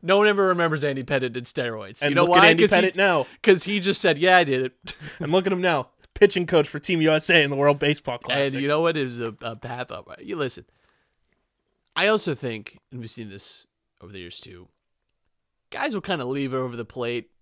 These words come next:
Speaker 1: for
Speaker 2: Oh,
Speaker 1: guys,
Speaker 2: yeah.
Speaker 1: like, in this situation. Um, I don't know why, <laughs> but they
Speaker 2: Not
Speaker 1: will.
Speaker 2: doing it for Judge.
Speaker 1: Not doing it for Judge. And you know why? 'Cause it's in a contract year.
Speaker 2: Which
Speaker 1: And
Speaker 2: I
Speaker 1: they're like,
Speaker 2: find
Speaker 1: "You gotta
Speaker 2: very
Speaker 1: earn,
Speaker 2: funny.
Speaker 1: you gotta really earn that." I think it's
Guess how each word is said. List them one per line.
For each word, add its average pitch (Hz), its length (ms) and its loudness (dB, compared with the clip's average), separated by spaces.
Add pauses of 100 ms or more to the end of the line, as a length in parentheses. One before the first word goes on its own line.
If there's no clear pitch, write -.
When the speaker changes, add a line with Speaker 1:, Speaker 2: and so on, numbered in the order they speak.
(300)
Speaker 1:
for 135 340 -4
Speaker 2:
Oh, 131 40 -6
Speaker 1:
guys, 131 320 4
Speaker 2:
yeah. 117 80 -8
Speaker 1:
like, 139 180 -6
in 139 120 -4
this 139 160 -8
situation. 135 720 -8 (180)
Um, 107 600 -10 (460)
I - 80 -4
don't 202 120 4
know 151 80 0
why, 110 480 -6 (300)
<laughs> - 280 -8
but - 200 -8
they 110 100 -4
Speaker 2:
Not 160 180 2
Speaker 1:
will. 214 40 -4
Speaker 2:
doing 196 180 6
it 190 80 -2
for 185 100 -6
Judge. 160 500 -2 (160)
Speaker 1:
Not 190 240 0
doing 226 200 -2
it 175 80 -4
for 135 80 -8
Judge. 113 560 -10
And 123 120 -4
you 131 100 -4
know 131 100 -4
why? 135 200 -2
'Cause 131 140 -10
it's 123 140 -10
in 117 100 -10
a 117 40 -12
contract 95 540 -16
year. - 220 -20
Speaker 2:
Which - 160 -16
Speaker 1:
And 131 40 -6
Speaker 2:
I - 20 -8
Speaker 1:
they're - 80 -6
like, 147 80 0
Speaker 2:
find 139 100 0
Speaker 1:
"You 127 60 -8
gotta 170 180 4
Speaker 2:
very 147 200 8
Speaker 1:
earn, 127 60 -6
Speaker 2:
funny. 120 320 -10 (120)
Speaker 1:
you 196 80 2
gotta 185 120 8
really 160 480 8
earn 135 140 0
that." 127 160 -4
I 180 80 -2
think 262 220 -8
it's 226 180 -12